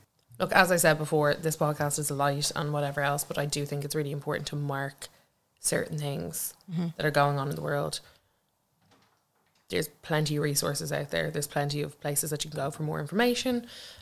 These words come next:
Speaker 1: um, and more support out there. But I do, again, think that if you are someone who is, I suppose, struggling with a decision or struggling with it,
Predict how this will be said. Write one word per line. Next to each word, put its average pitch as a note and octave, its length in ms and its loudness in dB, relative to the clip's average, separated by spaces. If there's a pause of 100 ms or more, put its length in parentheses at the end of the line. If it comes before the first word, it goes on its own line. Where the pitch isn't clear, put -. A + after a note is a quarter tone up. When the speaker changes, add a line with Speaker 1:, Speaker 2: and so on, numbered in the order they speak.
Speaker 1:
um, D#3 440 2 (100)
and E3 100 -2
more D3+ 160 0
support D3+ 320 0
out C#3+ 180 0
there. D3+ 140 0
But D3 120 -4
I D3 60 2
do, D3 400 0
again, D3 460 0 (800)
think D#3 260 -6
that - 540 0 (120)
if D#3 220 -4
you D#3+ 260 0
are D3 380 2 (1200)
someone E3 540 2
who D#3+ 340 2
is, D3 680 0 (520)
I F3 40 -4
suppose, F3 480 4
struggling F3 400 6
with F#3 120 0
a F3 40 -2
decision F3+ 480 2
or D#3+ 100 0
struggling E3+ 420 4
with E3 160 2
it, E3+ 340 6